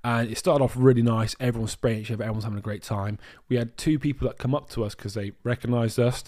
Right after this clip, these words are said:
and they were also from the U K. And they were like, "I can't believe you guys are here. Like, it's so weird. It's a small island." And we're all just having a good, like, good chat, getting along.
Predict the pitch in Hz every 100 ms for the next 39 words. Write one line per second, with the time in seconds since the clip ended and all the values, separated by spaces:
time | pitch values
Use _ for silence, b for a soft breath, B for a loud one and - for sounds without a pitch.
0 | - - 107 104 101 101 - 110 104 101
1 | - 104 107 107 113 110 104 101 - 98
2 | 107 113 104 98 175 - 190 156 165 147
3 | 147 143 127 143 147 95 - 147 135 135
4 | 131 127 - 131 123 135 143 139 135 135
5 | B B B 117 113 117 110 101 104 95
6 | - - 92 113 104 123 117 107 104 101
7 | 104 98 98